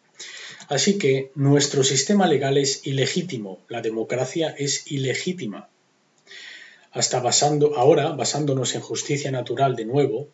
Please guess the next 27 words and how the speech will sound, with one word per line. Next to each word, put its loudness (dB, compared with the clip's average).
sobre -6
lo -6
que -6
es 0
justo -2
y -8
correcto, -4
¿hacia 2
dónde 4
vamos -2
con -10
esto? -12
Pues 6
sabemos 2
que 0
no 0
somos 0
causa 0
de -4
nada, -6
y -10
por -4
consiguiente -4
no -4
somos -4
el -8
dueño. -4